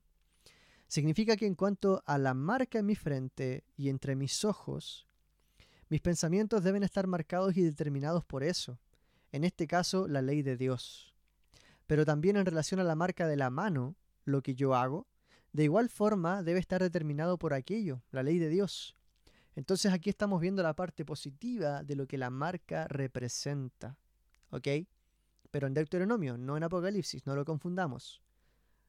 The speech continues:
¿Ya? Ahora observemos, por otro lado, que en Apocalipsis también se dice que esta marca, la de la bestia, se lleva en la frente, como dije, y en la mano. Pero deja entrever el sentido negativo de lo que esto significa.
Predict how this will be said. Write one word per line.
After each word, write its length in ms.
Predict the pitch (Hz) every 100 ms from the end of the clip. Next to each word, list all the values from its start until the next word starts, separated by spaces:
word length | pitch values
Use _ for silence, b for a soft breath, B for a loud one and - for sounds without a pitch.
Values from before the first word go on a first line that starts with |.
| _ _ _ _
¿Ya? 260 | 135 160 202 _ b b b b 139
Ahora 200 | 185 240
observemos, 760 | - 185 170 208 120 - - -
por 120 | 139
otro 160 | 156
lado, 240 | 185 165 175
que 120 | 175
en 60 | 165
Apocalipsis 540 | 151 139 147 202 226
también 320 | 180 151 208
se 120 | 214
dice 240 | 202 208 208
que 80 | 214
esta 200 | - 165
marca, 460 | 170 202 - 143
la 100 | 143
de 80 | 147
la 120 | 143
bestia, 480 | 143 185 - 147 165 b b
se 160 | - 165
lleva 160 | 170 233
en 80 |
la 80 | 220
frente, 480 | - 190 233 196 135
como 220 | 131 131
dije, 360 | 127 127 185 240
y 120 | 175
en 100 | 208
la 80 | 208
mano. 320 | 185 240 127 - _ _ b b b b
Pero 160 | 147
deja 180 | 165 214
entrever 340 | 240 202 190 220
el 80 |
sentido 400 | 214 180 147 214
negativo 500 | 214 151 139 220 247
de 80 | 240
lo 100 | 190
que 80 | 170
esto 160 | 190 202
significa. 720 | 180 156 143 208 185 -